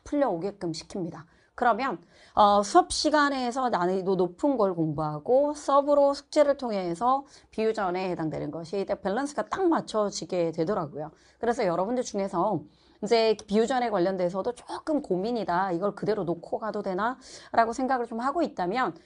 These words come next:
만약 가-, 어, 개념적인 부분이 부족하다라고 얘기한다면 스피드한 실력편이라고 얘기하는 개념 강의 안에서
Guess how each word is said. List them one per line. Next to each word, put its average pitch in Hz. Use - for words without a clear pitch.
만약 240
가-, -
어, 180
개념적인 294
부분이 214
부족하다라고 214
얘기한다면 175
스피드한 294
실력편이라고 208
얘기하는 170
개념 196
강의 233
안에서 156